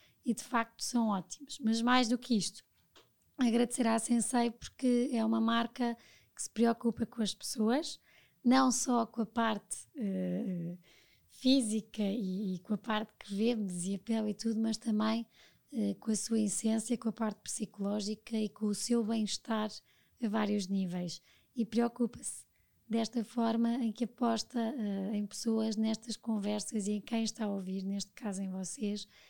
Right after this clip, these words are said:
através do patrocínio desta terceira temporada toda. Por isso, muito obrigada, Sensei, ehm, porque é através de vocês que estamos a conseguir gravar esta terceira edição completa.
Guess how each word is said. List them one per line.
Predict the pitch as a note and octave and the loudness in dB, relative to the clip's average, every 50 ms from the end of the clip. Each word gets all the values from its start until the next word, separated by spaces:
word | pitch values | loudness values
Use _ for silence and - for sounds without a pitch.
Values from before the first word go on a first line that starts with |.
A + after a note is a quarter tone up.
| _ _ _ | _ _ _
através | _ - G#3 A3 G3 A3+ A3+ A3 | _ -4 -2 0 2 2 2 2
do | G#3 A3 | 0 0
patrocínio | - - A#3 - - - - - - A3+ A3 G#3+ A3 A3+ | -2 -2 -4 -2 -4 -4 -4 0 2 2 2 4 2 2
desta | A3 G#3+ A3 A3 G#3+ - A#3+ G#3+ | 2 0 0 -2 -2 -2 -4 -4
terceira | - - - - - - A#3+ A#3 A#3 A3+ A3+ | -4 -4 -4 -2 0 0 0 0 0 0 -2
temporada | A3 - A#3 G#3+ G3+ - - G#3 G#3 G#3 G#3 G3 G#3 | -2 -2 -2 -2 0 0 -2 0 0 0 0 0 -2
toda. | G3+ - - G3+ F#3+ F#3 E3+ F3+ | -4 -4 -4 -4 -4 -2 -4 -6
Por | F3 F3 - - | -8 -8 -2 0
isso, | G#3+ G#3+ G#3+ - - - _ _ _ _ _ _ _ - | 0 0 0 -4 -10 -18 _ _ _ _ _ _ _ 0
muito | B3 A3+ G3+ A#3 | 0 2 4 2
obrigada, | A3+ A3 A3+ A3+ G#3+ G3+ G#3+ G#3+ G#3 G#3+ G#3+ | 2 2 2 0 0 0 2 2 2 0 0
Sensei, | G#3 - A3+ A3 G#3+ F#3+ - - A3+ G#3+ G#3 A3 C4+ - - _ _ _ _ _ _ _ _ _ - | -2 -2 -2 -2 -2 -2 -2 -2 0 0 0 0 -2 -4 -10 _ _ _ _ _ _ _ _ _ -4
ehm, | A#3+ A3+ A3 G#3+ G#3+ A3 A3 A3+ A3+ A#3+ | -2 0 0 2 2 2 4 4 2 2
porque | B3 - - - - A#3 | 0 -4 -10 -8 -4 -2
é | A3+ | -2
através | G#3+ G#3+ - G#3 G3+ F3 G#3 G3+ G3+ G3+ F#3 | -2 -2 -2 -2 -2 0 0 0 0 -2 -2
de | F3+ | -4
vocês | G3 G3+ G3 - - A3 G3+ G3+ G#3 G3+ - - _ _ _ _ _ | -4 -4 -4 -2 -2 -2 0 0 -2 -4 -8 -12 _ _ _ _ _
que | - - | -16 -6
estamos | - A#3 G#3 G3+ G3 | -2 0 0 0 0
a | G#3 | 0
conseguir | G3+ - A3 G3+ - - - A3+ G3+ F3+ | 0 0 0 0 -2 -2 -2 -2 -2 0
gravar | F#3 G3 F#3+ F3+ F#3 G3 F#3+ F#3+ | 0 -2 -2 0 0 0 0 0
esta | G3 G3+ - - G#3 | -2 -4 -4 -8 -14
terceira | - - - - - G3+ F#3+ | -14 -12 -10 -6 -4 -4 -2
edição | F#3+ F#3 F#3 F#3 F3+ - A3 G#3 F#3+ | -2 -2 -4 -4 -4 -2 -2 -2 -2
completa. | - A3+ G3+ F3+ - - G3 F3 D#3+ - - | -2 -4 -4 -4 -6 -8 -8 -8 -10 -12 -18